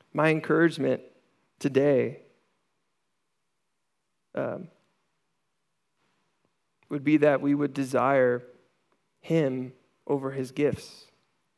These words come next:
that we would desire Jesus more than the fruits of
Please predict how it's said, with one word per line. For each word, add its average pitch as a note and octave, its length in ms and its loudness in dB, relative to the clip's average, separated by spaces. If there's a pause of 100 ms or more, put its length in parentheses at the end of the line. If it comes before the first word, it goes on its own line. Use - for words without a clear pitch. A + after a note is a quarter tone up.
(840)
that C3+ 120 2
we D#3 120 2
would E3+ 140 2
desire D3 520 4
Jesus C#3 640 -2
more E3 280 0
than D3+ 180 -4
the C3+ 80 -4
fruits C#3 420 -4
of A#2+ 200 -6